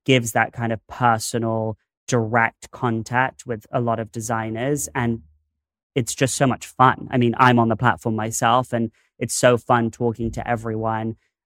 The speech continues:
around, honestly, the world and not just the country, of, like, seeing what people struggle with. And then just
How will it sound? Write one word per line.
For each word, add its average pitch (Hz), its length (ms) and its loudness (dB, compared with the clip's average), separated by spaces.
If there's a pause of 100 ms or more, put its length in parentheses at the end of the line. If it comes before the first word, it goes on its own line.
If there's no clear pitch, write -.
around, 120 480 4
honestly, 117 360 0
the 113 120 -4
world 113 400 2
and 110 60 -4
not 107 160 -8
just - 220 -12
the 113 80 -8
country, 127 520 -2
of, 120 140 0
like, 110 180 0
seeing 120 540 0
what 113 220 -2
people 117 300 -6
struggle 113 520 -2
with. 139 400 -2 (320)
And 131 140 4
then 123 140 2
just 123 220 -8